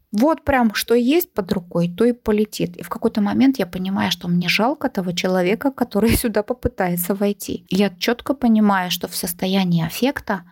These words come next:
а черт меня знает, что я натворю. Вот такая вот у меня была в какой-то момент честность с собой благодаря вот этому страху. И я смогла понять, что такое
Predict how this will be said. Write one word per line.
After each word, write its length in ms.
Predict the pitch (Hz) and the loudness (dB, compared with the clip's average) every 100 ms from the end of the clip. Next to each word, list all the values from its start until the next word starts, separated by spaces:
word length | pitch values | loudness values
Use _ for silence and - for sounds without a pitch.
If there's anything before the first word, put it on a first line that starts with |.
| _ - | _ -4
а 80 | 311 - | -4 -2
черт 520 | - - 226 175 - | -2 2 0 0 0
меня 300 | 170 160 160 | 2 2 0
знает, 320 | 165 165 160 | -2 -4 -4
что 200 | - - | -6 -6
я 140 | 170 165 | -4 0
натворю. 560 | 170 175 175 170 175 175 - _ - | 0 -2 0 0 -2 -10 -14 _ -4
Вот 140 | 214 | -2
такая 280 | 277 - 349 | -2 0 0
вот 160 | 269 247 | 0 0
у 40 | |
меня 240 | 226 226 226 | 0 0 -2
была 220 | 214 220 | -4 -6
в 80 | - | -6
какой-то 360 | 185 202 196 | -8 -6 -6
момент 400 | 190 208 269 262 | -6 2 4 2
честность 520 | - 233 220 190 180 175 | 0 -2 -2 -6 -10 -4
с 40 | |
собой 380 | 214 214 269 349 | -4 0 0 0
благодаря 520 | 214 180 196 196 214 | 0 -2 -4 -2 -2
вот 160 | 208 180 | -2 -6
этому 260 | 185 196 175 | -6 -6 -4
страху. 640 | 180 214 285 349 - 190 - | -4 -2 -2 -2 -2 -4 0
И 100 | 196 | 0
я 140 | 233 | 2
смогла 340 | - 220 233 | 0 -2 -2
понять, 440 | 226 220 226 226 175 | -4 -4 -2 0 -2
что 160 | - | -6
такое 540 | 175 175 - 170 165 | -10 -14 -6 -4 -4